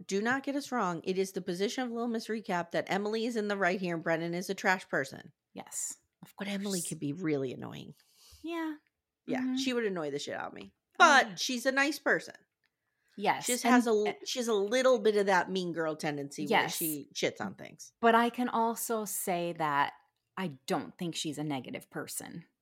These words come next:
Speaker 1: No.
Speaker 2: No,
Speaker 1: Mm-mm.
Speaker 2: like, I don't
Speaker 1: And
Speaker 2: see
Speaker 1: even the
Speaker 2: that.
Speaker 1: producers are like, "We don't see
Speaker 2: Yeah.
Speaker 1: that in you."
Speaker 2: Yeah.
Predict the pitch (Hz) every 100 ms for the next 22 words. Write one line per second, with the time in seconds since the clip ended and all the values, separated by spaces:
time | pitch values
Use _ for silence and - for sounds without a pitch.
0 | _ 185 120 - _ - 180 131 156 190
1 | 196 196 190 277 359 320 - 247 - 247
2 | 277 311 220 180 185 175 175 185 233 349
3 | 427 370 302 - 294 262 180 143 104 -
4 | - 214 190 180 180 170 160 156